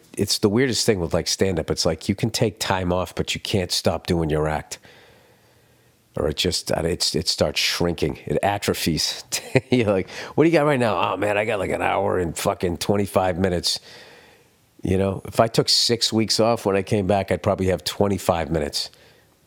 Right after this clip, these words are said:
Be, it'd be, like, fifty. I would have to, like, struggle to, like, do the hour. So, um,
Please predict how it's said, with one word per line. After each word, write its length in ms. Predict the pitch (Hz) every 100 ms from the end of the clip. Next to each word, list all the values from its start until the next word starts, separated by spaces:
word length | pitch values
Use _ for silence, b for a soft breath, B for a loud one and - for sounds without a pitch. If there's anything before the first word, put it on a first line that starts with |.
| -
Be, 120 | 165
it'd 240 | 135 170
be, 240 | 151 175 175
like, 200 | 151 -
fifty. 640 | - - 127 - 92 - b b b b b b
I 60 | -
would 120 | 110
have 180 | 120 117
to, 100 | 120
like, 340 | 110 104 98
struggle 680 | - - - 120 110 95 - B B B B B -
to, 100 | 107
like, 240 | 95 90
do 180 | - 104
the 200 | 92 90
hour. 280 | 87 87 78
So, 400 | - 92 82 76 - _
um, 380 | 92 87 82 80